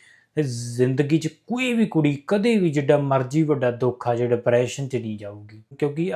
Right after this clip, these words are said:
ਅੱਜ ਕੱਲ੍ਹ ਮਾਡਰਨ ਜ਼ਮਾਨਾ, ਇਸ ਬਾਰੇ ਕੋਈ ਗੱਲਾਂ ਕਰਦਾ ਨੀ ਗਾ। ਕਹਿ ਦਿੰਦੇ, "ਯਾਰ,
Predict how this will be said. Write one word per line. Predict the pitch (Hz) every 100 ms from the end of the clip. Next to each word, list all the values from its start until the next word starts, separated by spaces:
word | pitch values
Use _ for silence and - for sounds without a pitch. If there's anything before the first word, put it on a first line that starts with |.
| 147
ਅੱਜ | 135
ਕੱਲ੍ਹ | 139 160
ਮਾਡਰਨ | 156 127 123 123 131 147
ਜ਼ਮਾਨਾ, | 135 127 127 139 156
ਇਸ | 151 -
ਬਾਰੇ | 151 143 139
ਕੋਈ | 135
ਗੱਲਾਂ | 127 127 127 127
ਕਰਦਾ | 123 117 117 120
ਨੀ | 120 123
ਗਾ। | 123 123 123
ਕਹਿ | 135 139
ਦਿੰਦੇ, | 139 143 139 131
"ਯਾਰ, | 127 127